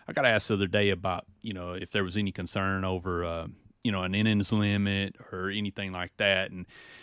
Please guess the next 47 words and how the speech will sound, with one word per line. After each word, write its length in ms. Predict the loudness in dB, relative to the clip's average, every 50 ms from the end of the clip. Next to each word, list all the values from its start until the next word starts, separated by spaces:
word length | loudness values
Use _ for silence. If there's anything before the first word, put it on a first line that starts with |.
| -6 0
you 80 | 2
know, 120 | 4 4 4
just 180 | 4 2 0 0
to 60 | 0
be 140 | 2 4 4
honest, 320 | 6 6 6 4 4 2
I 60 | 0
don't 120 | 0 0 2
think 160 | 2 0 0
the 60 | 0
Bra-, 180 | 0 0 0 0
that's 160 | 0 -2 -2
something 320 | 0 0 0 0 -2 -2
the 80 | -2 0
Braves 340 | 0 2 2 2 2 0 0
really 200 | 0 2 2 0
worry, 280 | 0 2 2 2 2 4
the 160 | 4 4 2
Braves 340 | 6 6 8 8 8 8 8
worry 220 | 8 8 10 10 10
about 240 | 8 6 4 4
it 80 | 4 4
all 120 | 2 0
the 80 | 0 -2
time, 380 | 0 2 4 4 6 6 4 2
but 140 | 2 2
you're 80 | 4 6
not 160 | 6 6 4
gonna 160 | 4 2 2
hear 220 | 4 6 6 6 6
them 180 | 6 4 2
say 260 | 0 0 0 0 0 0
an 100 | -2 2
arbitrary 640 | 6 6 6 6 6 4 2 4 4 4 4 4
number 380 | 2 2 4 4 4 4 2 2
like 220 | 2 0 -2 -2
a 80 | -4 -2
hundred 260 | 2 2 4 4 4
and 140 | 2 2 0
twenty 320 | 0 -2 0 0 0 0
innings 360 | 0 0 2 2 0 0 0 0
or 120 | -2 -2
a 60 | 0
hundred 380 | 2 4 4 4 4 4 0 -2
forty 440 | -4 0 2 2 4 4 2 0 0
innings 380 | 0 2 2 2 0 0 0 0
or, 120 | -2 -2